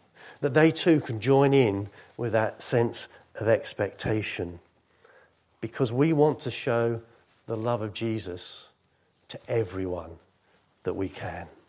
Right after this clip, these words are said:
Now, do you think this is gonna work, Simon? <laughs> This is a famous prophecy in Isaiah that predicts that Jesus will be born of a virgin.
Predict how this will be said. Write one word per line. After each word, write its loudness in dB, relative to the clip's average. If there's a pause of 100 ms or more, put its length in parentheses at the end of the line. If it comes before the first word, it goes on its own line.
(1080)
Now, 2
do -4
you -2
think 0
this 0
is -2
gonna 6
work, 0 (220)
Simon? -10 (2500)
<laughs> -8 (1600)
This 4
is 6
a 6
famous 8 (200)
prophecy 2
in 2
Isaiah 4 (1040)
that 6
predicts 6
that 6
Jesus 4 (140)
will 0
be 2
born 8 (540)
of -2
a 0
virgin. 4